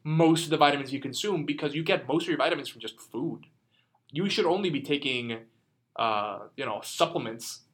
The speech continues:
if your doctor basically identifies that you're lacking something in your diet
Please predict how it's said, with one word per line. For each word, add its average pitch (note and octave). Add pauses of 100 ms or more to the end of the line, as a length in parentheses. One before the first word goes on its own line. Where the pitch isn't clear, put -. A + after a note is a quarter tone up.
if C3+
your C#3
doctor C#3
basically C3+
identifies B2+
that A2+
you're A2
lacking B2
something -
in A#2+
your A2+
diet A#2